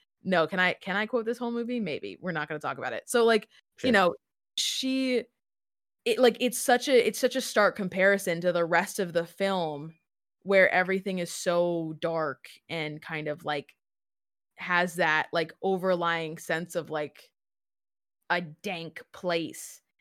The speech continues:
Speaker 1: And then you have Edward's house with all of these vampires and everything is, like, bathed in, like, bright white. Like, I think literally someone said to, like, the costume des-, and the, like, set designer, they were like,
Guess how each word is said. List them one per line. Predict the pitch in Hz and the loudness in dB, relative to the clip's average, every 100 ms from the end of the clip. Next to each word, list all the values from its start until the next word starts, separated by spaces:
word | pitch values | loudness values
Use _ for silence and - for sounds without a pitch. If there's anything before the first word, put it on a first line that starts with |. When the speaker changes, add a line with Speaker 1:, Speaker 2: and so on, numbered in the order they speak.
| - | -4
Speaker 1:
And | 208 | 0
then | 208 | 0
you | 202 | 0
have | 202 185 180 175 170 _ _ _ _ - | 2 4 4 0 -6 _ _ _ _ 2
Edward's | 196 185 175 | 2 2 -2
house | - 202 170 151 185 - - - - - _ _ _ | 0 2 2 0 -6 -10 -18 -20 -20 -20 _ _ _
with | 202 208 180 | 2 2 4
all | 190 190 | 4 4
of | |
these | 185 170 | 0 0
vampires | 185 190 185 160 156 160 | 0 0 0 -2 0 -4
and | 165 | 0
everything | 180 180 196 190 175 | 0 0 -2 -4 -6
is, | 165 | -4
like, | 160 175 160 | -4 -4 -4
bathed | 180 180 190 180 | -2 2 2 0
in, | 170 | -2
like, | 160 160 - | -6 -10 -18
bright | 160 180 180 - - | -4 0 0 -4 -12
white. | 151 160 - - _ _ 175 | -4 -4 -4 -14 _ _ 0
Like, | 196 | 2
I | |
think | 202 247 196 | 2 0 2
literally | 196 196 196 202 | 2 2 2 0
someone | 190 185 190 | -2 -2 -2
said | 180 | 0
to, | 175 | 0
like, | 165 175 | -2 -4
the | |
costume | 170 165 165 190 190 | -6 -6 -4 -4 -4
des-, | 160 | -4
and | 170 | -4
the, | 156 | -4
like, | 160 - | -6 -6
set | 175 180 | -6 -4
designer, | 180 185 190 | -2 0 2
they | 180 | 2
were | |
like, | 170 170 | 2 -2